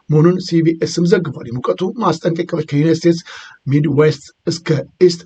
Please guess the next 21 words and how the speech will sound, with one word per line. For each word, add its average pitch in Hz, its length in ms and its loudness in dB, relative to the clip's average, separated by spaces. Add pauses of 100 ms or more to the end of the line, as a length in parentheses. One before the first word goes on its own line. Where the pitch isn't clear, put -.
ኮስት 170 300 -6
እንዲሁም 156 300 0
በካናዳ፣ 165 480 -4
ኦስትሪያ፣ 170 420 -2
ኩ-፣ 151 260 -8 (400)
ኩዌክ 170 360 2 (100)
እና 170 220 -2 (180)
ኖቭ 139 280 -6 (160)
ሶሻል 156 440 -10 (540)
ቫካን 151 480 -4 (300)
ከሌሎች 160 380 -2
የተሰጠ 170 520 -6
ሲሆን 185 240 0 (320)
በሳምንቱ 170 640 -2
ውስጥ 170 220 -2 (100)
ከአንድ 185 280 -8
መቶ 165 200 -4
ስልሳ 170 320 -6
ሚሊዮን 165 420 2
በላይ 135 240 -6
ሰዎች 127 380 -4